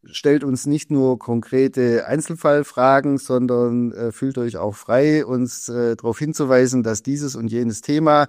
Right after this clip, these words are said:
aus eurer persönlichen Sicht, aus der Sicht, äh,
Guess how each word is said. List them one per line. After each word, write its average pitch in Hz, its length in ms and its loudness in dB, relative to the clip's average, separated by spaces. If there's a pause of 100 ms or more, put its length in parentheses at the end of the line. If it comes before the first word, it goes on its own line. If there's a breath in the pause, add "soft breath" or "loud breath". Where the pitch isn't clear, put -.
(440 loud breath)
aus 113 220 -4
eurer 120 260 -2
persönlichen 131 580 0
Sicht, 123 380 -4
aus 110 360 -8
der 107 280 -4
Sicht, - 400 -12
äh, 107 460 -6